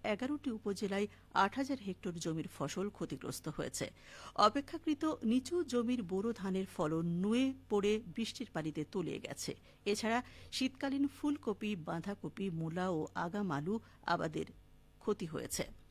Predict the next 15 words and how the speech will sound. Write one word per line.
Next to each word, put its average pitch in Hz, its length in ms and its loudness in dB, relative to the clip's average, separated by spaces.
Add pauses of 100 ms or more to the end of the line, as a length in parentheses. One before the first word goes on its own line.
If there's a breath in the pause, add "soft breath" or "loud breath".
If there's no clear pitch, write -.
(1200 loud breath)
ফসল 254 360 8
রক্ষায় 349 420 2
মাঠ 285 160 4
থেকে 277 220 0
পানির 226 360 2
নিষ্কাশন, 196 500 -2 (200)
ধানের 202 380 0
গাছগুলো 165 540 0 (200)
বিলি 214 340 0
করে 196 280 2
তুলে 180 300 0 (340 loud breath)
আঁটি 208 280 2
বেঁধে 208 260 0
দেয়া 208 340 0
ও - 80 2